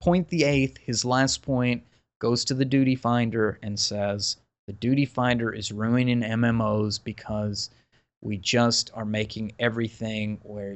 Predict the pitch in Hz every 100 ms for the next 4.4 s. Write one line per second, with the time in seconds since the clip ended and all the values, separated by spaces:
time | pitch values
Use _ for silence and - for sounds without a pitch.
0 | 98 107 98 - 120 113 113 - 120 113
1 | - - 110 101 - - 139 135 123 120
2 | 117 113 110 - - - - _ 101 107
3 | 107 127 131 120 113 110 104 104 104 101
4 | 98 98 -